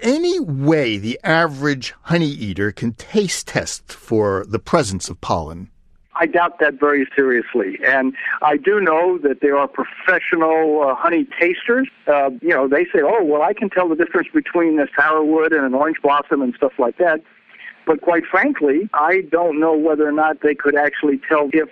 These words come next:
Speaker 2: the pollen was removed or not. I myself, I love honey. I eat all kinds of honey, but I'd be honest with you, I can't tell the difference whether there's pollen in it or not in most cases. But again, I'm not a professional honey taster. I am a honey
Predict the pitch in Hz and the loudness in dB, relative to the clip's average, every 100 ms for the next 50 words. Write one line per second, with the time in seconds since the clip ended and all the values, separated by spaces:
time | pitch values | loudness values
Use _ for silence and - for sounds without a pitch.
0 | - 127 143 143 147 139 123 135 131 139 | -4 -2 0 0 0 0 0 0 2 2
1 | 123 127 143 123 107 - - - - 151 | 0 0 2 0 -4 -12 -20 -18 -2 0
2 | 180 170 165 165 185 226 233 139 165 147 | 2 2 0 2 0 0 0 0 2 2
3 | 156 - 330 208 180 135 147 143 143 143 | 0 0 0 2 2 2 2 2 2 0
4 | 147 160 151 139 156 190 180 165 - - | 2 0 0 0 0 0 0 -2 -2 -10
5 | - - - 127 - 151 143 175 190 - | -20 -18 -6 -6 0 0 2 0 0 0
6 | 135 160 151 143 - 135 - 147 139 127 | 0 2 2 0 0 -2 0 0 0 0
7 | 151 143 131 143 139 131 - 151 147 143 | 0 -2 0 0 2 0 0 0 0 0
8 | 147 143 131 131 151 185 123 131 147 - | 0 2 2 2 2 0 0 0 0 0
9 | 120 110 160 147 170 180 214 196 190 190 | -2 -2 -2 0 0 0 2 0 2 0
10 | 180 180 175 180 165 - 175 226 196 - | 0 -2 -2 0 -2 0 0 0 -2 -2
11 | 196 214 - 135 92 - - - 143 156 | -2 -2 -2 0 0 -6 -18 -2 0 2
12 | 156 151 143 127 147 131 | 2 2 0 0 0 0